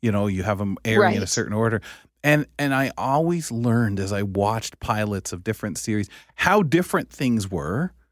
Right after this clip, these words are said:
Speaker 1: um, but yet it seemed more together. Then you'd get a couple of shaky episodes as if people were learning their way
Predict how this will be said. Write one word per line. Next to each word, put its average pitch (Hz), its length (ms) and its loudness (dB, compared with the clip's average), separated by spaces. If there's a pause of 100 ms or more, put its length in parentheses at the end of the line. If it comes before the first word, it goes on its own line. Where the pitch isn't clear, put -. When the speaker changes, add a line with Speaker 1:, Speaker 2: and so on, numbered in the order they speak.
(320)
Speaker 1:
um, 120 300 2
but 127 180 2
yet 131 420 2
it 123 180 0
seemed 139 300 0
more 131 280 4
together. 123 600 2
Then 123 220 2
you'd 135 140 0
get 123 160 2
a - 20 0
couple 139 300 -2
of 104 80 -2
shaky 135 420 0
episodes 120 720 2 (260)
as 139 180 4
if 135 160 2
people 151 300 0
were 131 160 4
learning 143 380 2
their 131 160 2
way 127 320 2